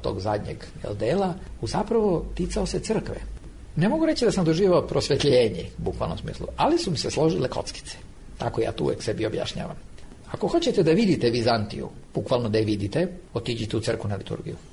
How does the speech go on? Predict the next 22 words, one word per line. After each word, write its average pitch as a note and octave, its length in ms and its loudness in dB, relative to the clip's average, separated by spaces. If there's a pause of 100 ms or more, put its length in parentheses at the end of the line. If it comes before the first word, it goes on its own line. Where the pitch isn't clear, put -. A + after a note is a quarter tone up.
(160)
To A3 200 4
isto A#3 360 2
što B2+ 140 -2
ćete B2+ 200 -4
videti A2 320 -2
danas, F3+ 400 2 (100)
to C3+ 80 0
je C3+ 60 4
gledao C3+ 300 2
pre B2+ 140 -2
hiljadu B2 300 2
godina, A2 400 0 (240)
pa G#2 80 0
i G2+ 80 0
više, G2+ 360 0 (320)
i A2 60 -4
pre, G#2 180 2
recimo, - 240 -2
hiljadu G#2 300 2
i G#2+ 100 0
po A2 80 -4
godina G#2+ 400 0